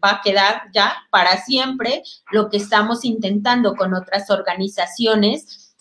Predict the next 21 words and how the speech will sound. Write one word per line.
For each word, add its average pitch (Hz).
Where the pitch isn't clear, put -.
es 226
construir 247
una 202
plataforma 214
donde, 226
eh, 196
las 247
mujeres 202
que 196
tienen 196
acceso 185
a 214
Internet 226
puedan 233
tener 208
asesoría 202
jurídica 214
especializada 208
en 175
línea, 196
¿no? 254